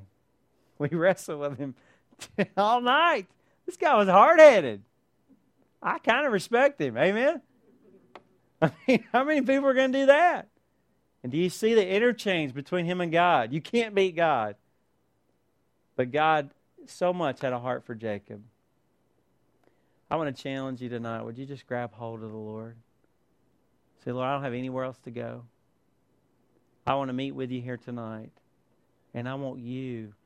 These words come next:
you know what? Maybe even to give me a new name." He changed Jacob's identity, didn't he? He gave him a new name. Wouldn't it be awesome this Christmas if God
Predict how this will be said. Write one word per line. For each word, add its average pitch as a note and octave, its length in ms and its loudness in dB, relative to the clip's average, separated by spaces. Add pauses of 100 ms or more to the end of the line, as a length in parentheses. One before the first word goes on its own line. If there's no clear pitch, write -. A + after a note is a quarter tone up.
(220)
you C#3 80 -6
know D#3 120 -6
what? D#3 320 -10 (320)
Maybe C3+ 580 -8
even B2 240 -8
to A#2+ 80 -10
give A#2 240 -8
me A#2 180 -10
a G#2+ 100 -10
new G#2+ 200 -12
name." G#2 460 -12 (1800)
He D#3+ 80 2
changed D#3 560 -8
Jacob's C#3 400 -4
identity, A2 580 -8
didn't G2+ 280 -12
he? G2 100 -16 (680)
He A2 60 -10
gave B2+ 300 -8
him E3+ 120 -12
a E3+ 40 -10
new F3 200 -12
name. F3+ 440 -14 (2000)
Wouldn't D3 160 2
it D#3 80 -6
be D#3 80 -4
awesome C#3 440 -6
this C#3+ 180 -14
Christmas A#2+ 540 -14
if G#2+ 180 -18
God B2+ 500 -8